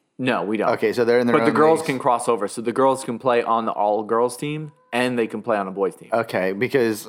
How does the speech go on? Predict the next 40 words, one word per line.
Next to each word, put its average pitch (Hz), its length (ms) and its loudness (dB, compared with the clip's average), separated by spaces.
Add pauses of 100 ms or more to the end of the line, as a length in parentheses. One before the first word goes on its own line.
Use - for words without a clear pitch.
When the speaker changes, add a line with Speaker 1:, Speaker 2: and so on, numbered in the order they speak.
(140)
Speaker 2:
I, 117 220 0
I 120 160 2
know 135 160 2
one 127 160 0
of 113 40 -4
the 110 60 0
girls 104 240 0
that 98 100 -2
are 92 80 -2
playing 101 280 -8
there, 95 260 -4
and 92 140 -8
I - 40 -14
think 110 220 -12
she's 92 680 -12 (560)
nine. 71 420 -12
She - 140 -14
might 90 160 -8
be 80 80 -16
ten. - 340 -20 (320)
Speaker 1:
Okay. 107 240 -2
Speaker 2:
So 107 160 -2
I'm 95 160 -2
wondering, 98 300 -4 (100)
wh-, 101 180 -8 (300)
what 117 80 0
did 120 100 0
this 107 140 0
girl 104 200 -4
look 95 180 -8
like? - 280 -16 (220)
Speaker 1:
She - 180 -4
was, 147 920 0
like, 117 100 -14
a 101 60 -18
tall, 123 960 0 (100)
skinny 113 320 -8
black 95 240 -4
girl. 73 200 -8 (380)
Speaker 2:
Okay, 120 200 -2